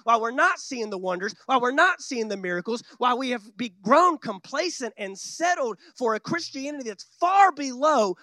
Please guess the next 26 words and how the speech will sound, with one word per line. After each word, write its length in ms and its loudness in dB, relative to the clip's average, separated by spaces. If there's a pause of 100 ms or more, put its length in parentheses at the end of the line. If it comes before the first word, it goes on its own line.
(100)
what 220 4
we 160 0
know 580 6
we 160 0
are 100 2
called 360 -2
to 80 -6
be. 300 -4 (400)
Why 260 8
is 120 -2
there 160 -2
such 300 -2
a 60 -8
discrepancy 680 -4
between 280 -6
the 80 -6
book 240 -2
of 120 -4
Acts 300 -4
and 120 -8
today? 440 -8 (2750)
And 100 -16
that 140 -6
word 220 -6
is 120 -12
rebellion. 440 -14